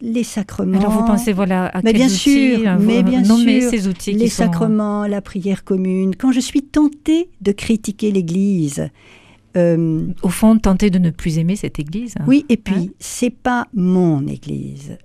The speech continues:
Speaker 1: Il y a, il y a eu un moment, un
Speaker 2: Oui, oui.
Speaker 1: livre qui a dit,
Speaker 2: Oui, «
Speaker 1: J'ai
Speaker 2: oui.
Speaker 1: mal à mon Église. » Attendez, c'est pas mon Église. Ce n'est ni la mienne, ni la tienne. C'est l'Église du Christ. Et nous, et c'est le nous qui est important. C'est pas moi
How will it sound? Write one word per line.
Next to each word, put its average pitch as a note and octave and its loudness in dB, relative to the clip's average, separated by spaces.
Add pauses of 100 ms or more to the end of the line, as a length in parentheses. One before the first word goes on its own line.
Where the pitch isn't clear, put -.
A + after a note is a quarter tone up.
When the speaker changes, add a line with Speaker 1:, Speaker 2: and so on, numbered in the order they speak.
Speaker 1:
Il E3 -8
y F3+ -2
a, - -6
il - -4
y B3 2
a A#3 2
eu B3+ 2
un A#3 -2
moment, A3 -2
un G3 -2
Speaker 2:
Oui, G3+ 2
oui. - 2
Speaker 1:
livre F#3+ -2
qui - -6
a G3+ 0
dit, G3+ -2
Speaker 2:
Oui, « B3 2
Speaker 1:
J'ai A3 0
Speaker 2:
oui. G#3 2
Speaker 1:
mal A3+ 2
à A3 -2
mon G3 0
Église. » E3 -2
Attendez, G#3+ -4
c'est D4 -2
pas F4+ 0
mon D#4+ 6
Église. D3+ 2 (340)
Ce - 0
n'est G#3 6
ni A#3+ 6
la D#4 4
mienne, A3+ 4 (260)
ni B3+ 4
la F#3+ -2
tienne. D3+ -6
C'est - -4
l'Église C4+ 4
du E3+ 0
Christ. - -6 (100)
Et F3+ 6
nous, B3+ 6 (260)
et F#3 2
c'est F#3+ 0
le F3+ 4
nous C4 6
qui - -6
est B3+ -6
important. A3+ -4
C'est G#3+ -2
pas G#3 -4
moi B3 4